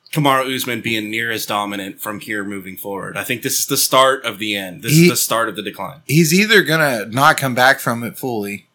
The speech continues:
Speaker 2: or he's gonna come back better than ever and, and wreck shop on everything.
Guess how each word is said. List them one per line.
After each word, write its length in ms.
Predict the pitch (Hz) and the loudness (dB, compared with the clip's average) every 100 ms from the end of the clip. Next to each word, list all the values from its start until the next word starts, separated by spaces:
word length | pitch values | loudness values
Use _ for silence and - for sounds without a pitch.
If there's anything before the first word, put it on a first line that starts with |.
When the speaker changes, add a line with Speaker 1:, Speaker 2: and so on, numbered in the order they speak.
| _ _ - | _ _ 2
Speaker 2:
or 320 | 156 147 123 | 4 6 4
he's 220 | 143 139 | 0 0
gonna 180 | 156 143 | 0 0
come 180 | 139 135 | 0 2
back 340 | 123 107 - _ _ _ - | 2 2 -6 _ _ _ -4
better 280 | 131 123 120 | -2 -2 -6
than 160 | 110 113 | -6 -6
ever 400 | 117 98 98 98 | -6 -8 -8 -8
and, 240 | 95 95 _ - | -8 -10 _ -8
and 180 | 110 98 | -6 -6
wreck 280 | 98 107 87 | -4 -4 -4
shop 360 | - 95 - - | -4 -4 -6 -10
on 180 | 98 | -10
everything. 340 | 92 80 85 | -10 -12 -20